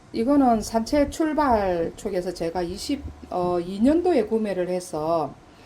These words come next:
산채 촉 한 촉을 구매를 해서 계속 배양을 해와서 이렇게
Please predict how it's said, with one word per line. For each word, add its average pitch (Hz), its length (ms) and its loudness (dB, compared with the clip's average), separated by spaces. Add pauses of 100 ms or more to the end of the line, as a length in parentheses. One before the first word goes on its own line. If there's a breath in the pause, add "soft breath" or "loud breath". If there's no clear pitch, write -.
(200 loud breath)
산채 214 400 0
촉 254 260 2
한 349 160 4
촉을 196 440 0
구매를 196 380 -2
해서 170 220 -4
계속 160 560 -6
배양을 180 380 -4
해와서 160 440 -8
이렇게 202 540 -6